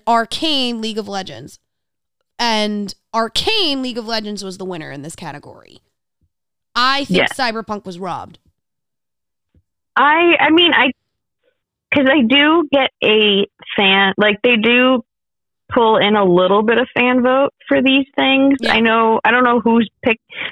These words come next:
Speaker 2: They have, like, a, a group of people who pick, um, that aren't, like, fans, but they do take in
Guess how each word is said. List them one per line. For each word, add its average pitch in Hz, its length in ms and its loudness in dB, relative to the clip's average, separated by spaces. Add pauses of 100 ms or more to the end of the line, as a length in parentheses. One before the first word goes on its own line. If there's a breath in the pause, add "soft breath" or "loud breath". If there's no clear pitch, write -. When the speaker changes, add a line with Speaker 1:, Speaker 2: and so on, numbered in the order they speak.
(100)
Speaker 2:
They 285 100 2
have, 294 120 2
like, 269 180 0
a, 190 240 2
a - 1160 -6 (500)
group 226 280 0
of 185 100 0
people 202 300 0
who 190 120 2
pick, 175 240 0 (580)
um, 170 460 2
that 165 160 0
aren't, 156 300 2
like, 180 240 0
fans, 190 320 0 (360 loud breath)
but 180 100 -2
they 190 140 2
do 208 160 2
take 190 260 -2
in 190 200 2